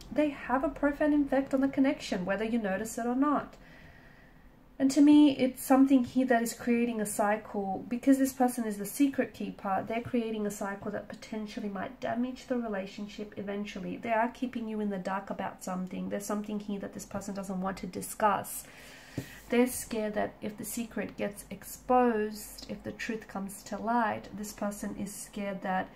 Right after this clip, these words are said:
it may just be the undoing of this relationship. So, you know,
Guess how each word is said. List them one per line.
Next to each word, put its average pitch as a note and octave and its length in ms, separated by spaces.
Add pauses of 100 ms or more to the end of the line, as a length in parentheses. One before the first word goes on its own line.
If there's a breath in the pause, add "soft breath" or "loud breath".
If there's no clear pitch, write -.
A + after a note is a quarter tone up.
(380 loud breath)
it G#3+ 240
may G#3 380
just G3+ 400
be G3+ 120
the F#3+ 200
undoing F#3 560
of F3 140
this F3+ 200
relationship. F#3 840
So, F3+ 420 (460 loud breath)
you A#3 100
know, A3+ 100